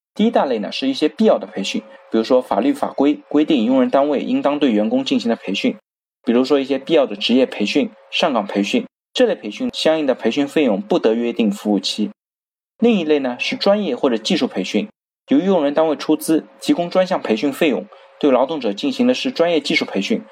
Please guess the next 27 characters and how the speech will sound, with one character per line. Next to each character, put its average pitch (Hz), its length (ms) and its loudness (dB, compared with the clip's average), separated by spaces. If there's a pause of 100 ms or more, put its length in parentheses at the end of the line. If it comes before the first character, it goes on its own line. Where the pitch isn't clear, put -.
(200)
包 135 120 2
括 131 160 -4
一 - 20 -4
些 131 100 -6
专 147 200 0
业 131 100 2
知 151 160 0
识、 107 380 0
职 - 160 2
业 143 80 4
技 143 160 -2
能 107 160 2
等 104 160 -2
等。 - 160 0 (300)
无 151 100 4
论 208 120 2
是 185 120 -6
在 185 240 2
岗 101 260 -2
或 139 160 0
者 117 120 0
是 117 180 -6
离 113 160 0
岗 123 160 0
的 92 100 -10
培 - 160 -6
训， 104 220 -2